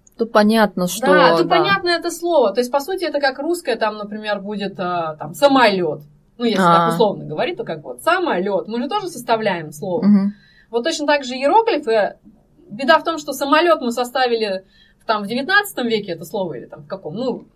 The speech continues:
Speaker 1: Мгм.
Speaker 2: раньше, но не суть. А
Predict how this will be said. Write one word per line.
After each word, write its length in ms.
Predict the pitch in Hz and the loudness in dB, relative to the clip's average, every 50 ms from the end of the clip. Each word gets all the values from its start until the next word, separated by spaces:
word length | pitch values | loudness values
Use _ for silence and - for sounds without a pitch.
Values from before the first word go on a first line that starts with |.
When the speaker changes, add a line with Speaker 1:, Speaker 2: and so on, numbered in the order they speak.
| _ | _
Speaker 1:
Мгм. 120 | - 202 196 | -2 0 4
Speaker 2:
раньше, 360 | 214 269 320 349 339 - 220 | 6 6 6 4 2 -2 -6
но 80 | 202 196 | -6 -6
не 160 | 202 226 220 | -4 -6 -6
суть. 240 | 214 185 156 - - _ _ _ _ - - - _ | -6 -8 -10 -10 -14 _ _ _ _ -20 -20 -16 _
А 1120 | - 185 240 247 254 254 269 269 269 269 262 262 254 254 254 247 240 240 240 233 220 190 | -2 0 2 2 4 4 4 4 4 4 4 4 4 4 4 2 2 2 2 2 0 -2